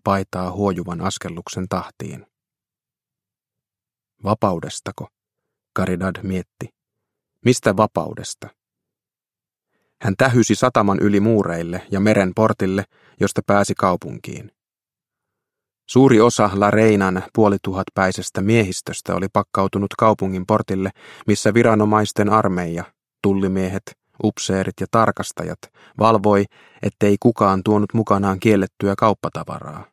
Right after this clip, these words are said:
ja kuulusteli mahdollisista reittimuutoksista, kyseli, oliko aluksia poikennut salaa laivueesta myymään kuningaskunnan omaisuutta. Miehet odottivat kärsimättöminä rutiinitarkastuksia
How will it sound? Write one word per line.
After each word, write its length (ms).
ja 120
kuulusteli 540
mahdollisista 640
reittimuutoksista, 1040
kyseli, 400
oliko 320
aluksia 520
poikennut 500
salaa 420
laivueesta 640
myymään 420
kuningaskunnan 720
omaisuutta. 720
Miehet 320
odottivat 480
kärsimättöminä 800
rutiinitarkastuksia 1300